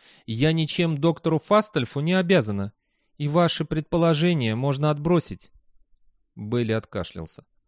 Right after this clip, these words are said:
Помимо личных чувств, какими вы руководствуетесь или не руководствуетесь, остается вопрос о будущем галактики.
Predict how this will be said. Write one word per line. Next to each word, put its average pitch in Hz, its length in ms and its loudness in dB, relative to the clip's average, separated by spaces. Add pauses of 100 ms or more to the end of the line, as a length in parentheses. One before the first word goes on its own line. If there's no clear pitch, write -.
(580)
Помимо 156 300 -4
личных 165 420 -2
чувств, - 460 -8
какими 110 380 -2
вы 107 180 0
руководствуетесь 110 960 -4
или 156 180 -2
не 151 180 0
руководствуетесь, 92 920 -6 (500)
остается 139 640 0
вопрос 101 400 -2
о 107 60 0
будущем 170 420 -2
галактики. - 640 -2